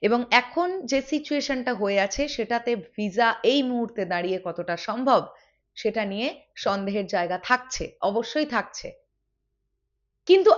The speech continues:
আমার somehow এটা মনে হয় প্রিন্স টিম প্ল্যান বি নিশ্চয়ই ভেবে রেখেছে, তারা খুব তাড়াতাড়ি মুভ করুক, এটা রিকোয়েস্ট থাকবে। কারণ দিন কিন্তু দিনের মতন এগিয়ে যাচ্ছে, যত দিন এগোবে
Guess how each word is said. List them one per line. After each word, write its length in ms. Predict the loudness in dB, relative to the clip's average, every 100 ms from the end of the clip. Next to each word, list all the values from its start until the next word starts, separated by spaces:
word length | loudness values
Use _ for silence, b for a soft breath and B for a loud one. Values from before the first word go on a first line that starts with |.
| 10
আমার 300 | 10 8 6
somehow 420 | 4 4 4 4
এটা 180 | 4 2
মনে 260 | 0 -2
হয় 220 | 0 0
প্রিন্স 400 | 0 0 0 -2
টিম 260 | 0 0 0
প্ল্যান 380 | 2 2 2 0
বি 180 | 0 2
নিশ্চয়ই 400 | 0 0 2 2
ভেবে 240 | 4 2
রেখেছে, 380 | 2 -2 -4 -2
তারা 220 | 0 0
খুব 160 | -2 -2
তাড়াতাড়ি 420 | 2 2 0 -2
মুভ 240 | -2 -2 -4 -4
করুক, 300 | -4 -4 -8 -8
এটা 200 | -2 -2
রিকোয়েস্ট 500 | -2 -2 -2 -2 -2
থাকবে। 360 | -2 -2 -8 -8 _ b b b b b
কারণ 260 | 6 6 2
দিন 440 | 0 2 2 2
কিন্তু 320 | -2 0 0 0
দিনের 320 | 0 2 2
মতন 300 | 2 -2 -2
এগিয়ে 300 | -4 0 2
যাচ্ছে, 480 | 2 2 -2 -6 -6 -8 b b b 2
যত 340 | 4 6 4
দিন 300 | 4 4 2
এগোবে 560 | 2 8 8 8 4